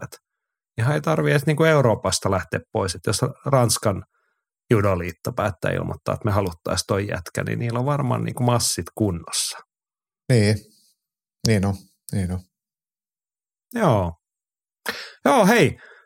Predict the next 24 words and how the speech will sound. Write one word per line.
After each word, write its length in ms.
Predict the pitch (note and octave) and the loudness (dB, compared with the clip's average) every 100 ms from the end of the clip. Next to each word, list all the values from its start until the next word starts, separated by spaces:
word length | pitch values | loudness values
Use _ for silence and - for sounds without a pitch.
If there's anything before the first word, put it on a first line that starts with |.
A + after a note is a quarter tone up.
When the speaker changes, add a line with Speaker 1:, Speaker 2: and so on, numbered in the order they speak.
| _ _ | _ _
Speaker 1:
Puumalaisen 480 | C4 C4 F3 D#3 D3+ | 4 6 6 6 4
kautta 340 | D3 D3 C#3 D3 | 4 4 2 2
päästiin 400 | D#3+ D3+ - F3+ | 4 4 2 4
kotimaan 580 | A3+ G#3+ E3+ B2+ A2+ | 4 6 6 6 4
katsaukseen. 720 | G2+ G#2+ - A2 F2 - B2+ | 4 2 4 2 2 2 4
Siinähän 440 | A#2+ G3 D3+ F#2 F2+ | 4 4 4 2 0
nyt 180 | G#2+ - | 2 4
riittää 420 | D#3 D3 - B2+ | 2 2 2 4
puhuttavaa. 760 | B2+ D3 C3+ - C3 C3+ C3+ | 6 4 4 2 4 4 4
Viikonloppuna 640 | D3 E3 C3 B2 B2 A#2+ A#2 | 4 4 4 4 2 2 4
oli 140 | A#2 | 4
pait-, 480 | A#2+ B2+ B2 - - | 4 2 0 -6 -2
paitsi 280 | - C3+ - | 2 4 6
Maran 640 | D3+ F3+ F#3+ F3 C#3+ A#2+ - - - - - | 6 6 4 4 4 2 -2 -16 -20 -20 0
näytös 600 | C#3+ D3+ C#3+ B2 B2+ - | 4 6 6 4 2 4
siellä 200 | C#3 C3+ | 4 6
Judo 340 | C#3+ D#3+ D#3 | 6 6 6
Mastersissa, 1000 | C#3 C#3 C#3 - B2 G#2+ - A2 G#2+ - | 6 4 4 4 2 4 2 2 2 0
niin 180 | A#2+ B2 | 2 4
oli 180 | C3 C#3 | 4 4
Olavinlinna 680 | D#3 E3 C3+ A2+ G#2 G#2 G2+ F2 | 4 4 4 4 2 2 -2 2
Boxing 540 | A#2+ G#2+ - - F#2+ G2 | 4 4 2 0 0 0
Night. 600 | G2+ G2 F2+ E2 - - - - - _ _ - | 2 2 2 -2 -10 -18 -20 -20 -20 _ _ 2
Henkka 500 | F#3+ E3 - B2 | 2 4 2 2